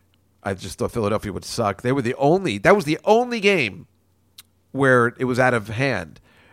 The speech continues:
Every other game came down to the wire. It was kind of a great first week. I picked Chicago with the points. I lost that one, but I was okay with that one. I picked San Diego with the points. Uh, Kansas City came back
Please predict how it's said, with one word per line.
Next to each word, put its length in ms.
Every 240
other 140
game 260
came 200
down 180
to 40
the 100
wire. 280
It 20
was 80
kind 180
of 60
a 60
great 340
first 300
week. 240
I 60
picked 240
Chicago 560
with 160
the 80
points. 580
I 80
lost 240
that 140
one, 120
but 140
I 60
was 120
okay 240
with 140
that 180
one. 240
I 80
picked 240
San 240
Diego 340
with 120
the 80
points. 420
Uh, 240
Kansas 400
City 180
came 300
back 320